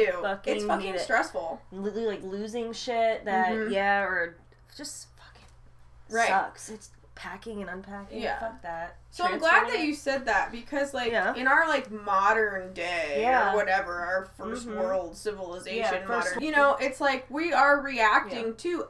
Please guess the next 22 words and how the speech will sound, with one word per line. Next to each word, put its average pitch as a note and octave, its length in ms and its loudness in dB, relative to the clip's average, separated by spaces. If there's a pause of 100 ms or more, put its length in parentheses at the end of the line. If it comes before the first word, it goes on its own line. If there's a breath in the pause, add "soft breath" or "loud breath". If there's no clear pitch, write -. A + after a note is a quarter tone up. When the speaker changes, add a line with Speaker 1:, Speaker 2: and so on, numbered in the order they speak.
Speaker 2:
actual G#3+ 500 -2
danger G3 640 -6
Speaker 1:
Yeah. A3+ 360 4
Speaker 2:
of, G3+ 100 -4
like, F3+ 240 2
getting G#3 180 -2
hit G3+ 200 -4
by F3+ 100 0
a C#3+ 80 -4
car, - 480 2
Speaker 1:
Mm-hmm. G#3 340 -6
Speaker 2:
but F4+ 200 0
also D#4 720 8
of, A3+ 180 -2
like, G#3+ 320 2
perceived G#3+ 960 -10
danger. - 560 -12
Speaker 1:
Perceive, A3 480 -8
you B3+ 100 -6
know? D#4 160 -6
Speaker 2:
Right? G#3 380 0
Speaker 1:
Yeah. F#3 400 -2